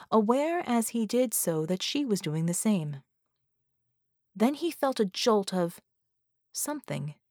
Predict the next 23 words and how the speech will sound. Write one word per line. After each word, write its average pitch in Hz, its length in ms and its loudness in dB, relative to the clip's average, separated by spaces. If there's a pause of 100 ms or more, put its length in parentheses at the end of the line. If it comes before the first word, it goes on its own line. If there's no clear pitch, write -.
(680)
pass 175 360 0
from 220 220 4
them 165 380 0
to - 100 -4
Bear. 147 460 -2 (1300)
The 175 80 -2
music 196 360 6
faded. 175 420 -4 (1300)
He 233 200 0
opened 233 320 4
his 262 140 0
eyes, 160 440 2 (120)
stepping 262 460 0
back, 196 380 0 (200)
hands 269 400 0
falling 294 340 2
away 233 260 4
from 196 200 2
Sarah's, 156 540 0 (280)
glancing 269 440 4
down 196 260 4
at 160 120 -6
Bear. 143 340 -2